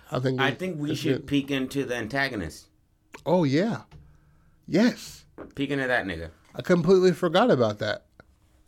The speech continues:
Speaker 2: Uh, clearly a man who's like, "My wife is infatuated with these fucking noodles. But she looks great."
Speaker 1: Or, or a general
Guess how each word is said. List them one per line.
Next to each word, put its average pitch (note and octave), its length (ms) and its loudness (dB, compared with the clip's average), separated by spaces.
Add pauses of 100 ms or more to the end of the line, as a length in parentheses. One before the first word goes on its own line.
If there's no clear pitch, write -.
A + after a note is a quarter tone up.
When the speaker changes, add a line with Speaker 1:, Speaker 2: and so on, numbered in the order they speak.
(500)
Speaker 2:
Uh, B2+ 360 -2 (760)
clearly D#3+ 580 -4
a A#2+ 60 -2
man B2 320 -4
who's B2 240 -4
like, G#2 180 -2
"My G#2+ 200 -4
wife G#2+ 300 -4
is G2+ 120 -6
infatuated F#2 1160 -6 (320)
with G#2 140 -10
these G#2+ 220 -8
fucking C#3+ 720 -6
noodles. A#2+ 560 -10 (1400)
But F2 120 -14
she F2 100 -12
looks D#2 180 -14
great." E2 320 -10 (720)
Speaker 1:
Or, E3+ 460 6 (220)
or F#3+ 380 4
a B2+ 140 0
general B2 880 4